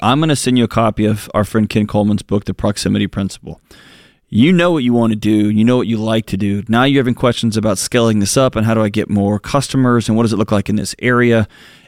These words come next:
And he wrote an entire book about how to make those connections with other people in other industries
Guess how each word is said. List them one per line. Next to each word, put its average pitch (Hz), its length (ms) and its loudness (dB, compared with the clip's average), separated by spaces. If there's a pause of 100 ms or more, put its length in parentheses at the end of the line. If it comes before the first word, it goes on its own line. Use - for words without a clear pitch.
And 110 160 2
he 131 80 4
wrote 135 200 2
an 120 40 0
entire 127 540 0
book 117 500 -2
about 104 380 -2
how 117 300 0
to 107 440 0
make 110 340 0
those 101 460 -2
connections 104 760 0
with - 180 -4
other 104 260 0
people 117 680 0
in 98 100 -4
other 95 220 -8
industries 110 680 0